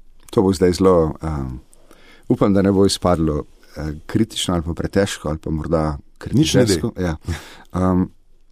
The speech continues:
Speaker 1: ampak vedno znova odkrivam, pa ne samo vpraša-, to ni samo vprašanje staršev, to je po moje vprašanje vseh odraslih, ki smo tako ali pa drugače v vlogi, ehm, učiteljev, vzgojiteljev.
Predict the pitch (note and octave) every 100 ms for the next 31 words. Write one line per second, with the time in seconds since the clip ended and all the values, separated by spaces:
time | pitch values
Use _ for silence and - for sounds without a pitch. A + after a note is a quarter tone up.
0 | _ - - - _ - F2 G2 A2+ A#2+
1 | A2 A#2+ A#2 G2+ - _ - - - -
2 | - A2 G#2 G2+ F#2 - - - G2 -
3 | F2 F2 - D#2+ - - G#2 B2+ F2 F2
4 | E2 - - E2 D#2 E2 F2+ - F2+ G2
5 | D#2+ E2+ F2+ E2+ D#2 D#2+ - F2 E2 -
6 | - - - - A2 - D#2+ E2 - F2
7 | E2 - - - - - - - - F2+
8 | - G2 G2 - - E2 - A2+ - D#2
9 | E2+ E2 D#2 - - D2 D2+ E2+ E2+ D2+
10 | D2+ - - C2 C2 C#2 - - - -
11 | - G#2+ G2+ F#2+ F#2 F#2 - E2+ D#2+ D#2
12 | D#2 G#2 A2+